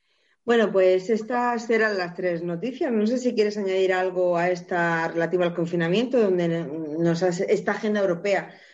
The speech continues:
donde nos has hecho esta comparativa entre Francia, Reino Unido y Alemania. De Alemania nos quedamos, desde luego, con el tema de cómo está regulado cuando tu hijo o tu hija, eh, tiene que hacer cuarentena con ese subsidio. Eso nos parece fundamental.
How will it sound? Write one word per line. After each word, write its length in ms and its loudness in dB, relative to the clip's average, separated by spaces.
donde 200 -2
nos 200 0
has 240 2
hecho 180 -4
esta 260 -4
comparativa 520 -2
entre 200 -4
Francia, 380 0
Reino 260 -2
Unido 240 0
y 100 0
Alemania. 500 -2
De 60 0
Alemania 360 -2
nos 160 -6
quedamos, 320 -2
desde 240 -6
luego, 240 0
con 100 -6
el 120 -4
tema 260 0
de 280 -2
cómo 540 -2
está 480 -2
regulado 880 -2
cuando 340 -6
tu 220 0
hijo 260 0
o 80 -4
tu 140 -2
hija, 640 0
eh, 460 -2
tiene 160 2
que 60 -4
hacer 320 -4
cuarentena 720 -2
con 140 -10
ese 160 -2
subsidio. 760 0
Eso 400 2
nos 160 -2
parece 300 0
fundamental. 680 0